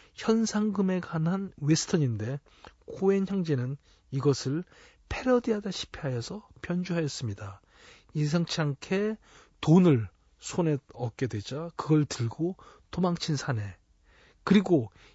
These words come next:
이 돈을 쫓아가는 남자 안톤 쉬거, 이 돈으로 인해 벌어지는 사건을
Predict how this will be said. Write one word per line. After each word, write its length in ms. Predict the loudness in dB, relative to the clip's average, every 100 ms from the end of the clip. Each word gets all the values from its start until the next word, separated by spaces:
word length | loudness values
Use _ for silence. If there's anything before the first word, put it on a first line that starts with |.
| _
이 420 | 4 6 8 6
돈을 540 | 4 4 4 4 -2 -4
쫓아가는 720 | -6 -4 -4 -2 -2 -2 -2 -2
남자 500 | -4 -6 -8 -12 -14 -8
안톤 360 | -6 -4 -4
쉬거, 440 | -4 -6 -8 -12 -14 _ _ _ -16 -16 -16 -2
이 340 | 6 10 10 8
돈으로 540 | 8 8 8 6 4
인해 480 | 4 4 4 4 2 0
벌어지는 720 | 0 4 6 4 2 0 -2
사건을 880 | -6 -6 -6 -4 0 2 2 0